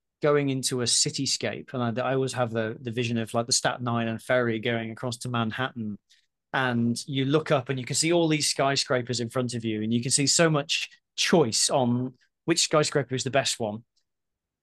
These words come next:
And your job as a leader or an employee, doesn't matter which, is to choose, "Well, which skyscraper am I gonna climb?"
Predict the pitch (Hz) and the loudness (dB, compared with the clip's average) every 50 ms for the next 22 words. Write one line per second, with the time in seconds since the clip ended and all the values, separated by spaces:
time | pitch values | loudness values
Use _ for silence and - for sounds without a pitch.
0 | _ - 160 147 139 127 147 143 123 117 160 170 196 185 165 156 127 127 123 123 | _ -2 -2 -2 -2 -2 -2 -2 0 2 4 6 6 6 4 2 0 2 0 2
1 | 123 135 143 147 147 135 123 113 110 113 117 - - 180 175 175 156 143 131 127 | 2 2 2 0 0 0 0 0 0 -2 -4 -2 2 4 4 6 6 4 4 2
2 | 123 120 - 214 233 190 123 104 110 120 139 123 123 120 117 117 117 127 151 156 | -2 0 2 4 4 4 4 2 0 0 -2 -2 -2 -2 -2 -2 -2 0 0 -2
3 | 131 - - 131 - - 135 123 - 165 151 143 139 139 143 139 147 185 185 - | -2 -4 -6 -8 -8 -6 -4 -4 -2 0 0 0 0 -2 -2 -2 -2 -2 -2 -2
4 | - - 156 143 143 - - - 135 131 - 135 127 123 120 120 113 117 110 107 | -2 -2 0 0 0 -2 0 -2 -2 -2 0 -2 0 0 0 -2 -2 -4 -6 -8
5 | 104 - - 117 110 107 113 120 | -8 -6 -6 -6 -6 -6 -10 -14